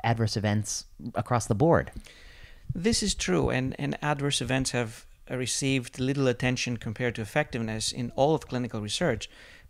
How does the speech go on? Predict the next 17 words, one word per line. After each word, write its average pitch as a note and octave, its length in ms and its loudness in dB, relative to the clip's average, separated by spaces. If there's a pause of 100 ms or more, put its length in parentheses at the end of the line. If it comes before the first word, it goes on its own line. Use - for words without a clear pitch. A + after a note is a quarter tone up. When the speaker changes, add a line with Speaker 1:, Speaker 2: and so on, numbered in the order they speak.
(360)
Speaker 2:
preceding - 640 0 (180)
covid B2+ 240 2
nineteen. A#2 400 0
It's - 180 -2
not C#3+ 160 6
a C3+ 60 4
covid C3 280 0
nineteen A#2+ 420 -2
feature. A#2+ 440 -2
I A2+ 60 -2
think B2 240 -2
that, A#2 220 -2
if B2+ 200 -4
anything, C#3+ 340 0
probably C3 300 2
we A2+ 160 0
did B2+ 260 2